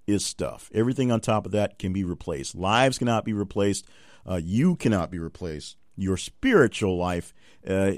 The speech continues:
is a one-on-one thing. It cannot be replaced or substituted with something other than you dealing with it. But stuff can be replaced.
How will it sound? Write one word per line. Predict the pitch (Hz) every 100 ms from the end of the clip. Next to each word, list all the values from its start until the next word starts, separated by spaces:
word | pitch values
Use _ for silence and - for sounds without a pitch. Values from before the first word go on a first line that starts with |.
| -
is | 95
a | 95
one-on-one | 101 107 104 101 117 120
thing. | - 90 87
It |
cannot | - 107 113 -
be | 104
replaced | 92 - 101 101 -
or | 90 78
substituted | 110 92 - 95
with | 87 87
something | - 101 98 95
other | - 92
than | 90 87
you | 87 101 98
dealing | 92 92 80
with | 101
it. | 107 - - - - - - - -
But | 95 -
stuff | - 139 135 - -
can | 107
be | 101
replaced. | 87 - 69 - -